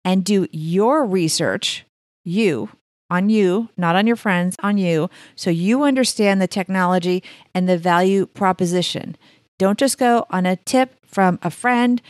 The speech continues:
from Reddit, or from FinTalk. You need to do the work. It's your investment. I would love to hear your thoughts on Alinea and other new investing apps that are becoming available and kind of taking a different approach.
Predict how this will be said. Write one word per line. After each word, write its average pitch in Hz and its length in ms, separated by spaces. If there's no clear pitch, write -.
from 165 300
Reddit, 220 360
or 190 100
from 185 240
FinTalk. - 580
You 196 320
need 240 200
to 220 80
do 214 120
the 202 120
work. 175 360
It's 165 220
your 170 240
investment. 156 800
I 247 100
would 247 140
love 247 180
to 294 100
hear 233 220
your 214 320
thoughts 190 400
on 190 300
Alinea 190 560
and 196 280
other 285 260
new 240 180
investing 196 600
apps 180 260
that 226 140
are 226 80
becoming 247 400
available 233 600
and 233 200
kind 440 160
of 480 80
taking 349 320
a 247 60
different 233 320
approach. - 440